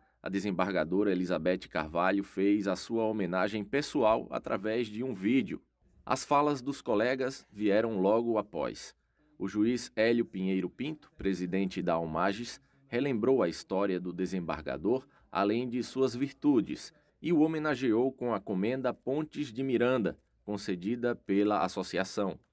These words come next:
O representante dos advogados, Fábio Gomes,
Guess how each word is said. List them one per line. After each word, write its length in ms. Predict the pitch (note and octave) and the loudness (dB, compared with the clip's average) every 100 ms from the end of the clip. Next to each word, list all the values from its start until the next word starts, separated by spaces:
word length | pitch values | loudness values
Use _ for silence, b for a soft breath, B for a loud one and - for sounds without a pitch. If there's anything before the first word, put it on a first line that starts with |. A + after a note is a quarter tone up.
| _ _ _ b b b b | _ _ _ b b b b
O 60 | A2+ | -2
representante 840 | B2+ - C#3 D3 B2 D#3 E3+ D3 | -2 0 0 0 0 0 0 -2
dos 160 | G#2+ F#2 | -2 -2
advogados, 800 | E2 D#2+ D2 D#2 F#2+ A#2+ C3+ - _ _ | -2 -4 -6 0 2 2 -4 -10 _ _
Fábio 320 | - E2+ F2 E2+ | -4 -2 0 -2
Gomes, 520 | F#2+ A2 C3+ C#3 | 0 0 -2 -6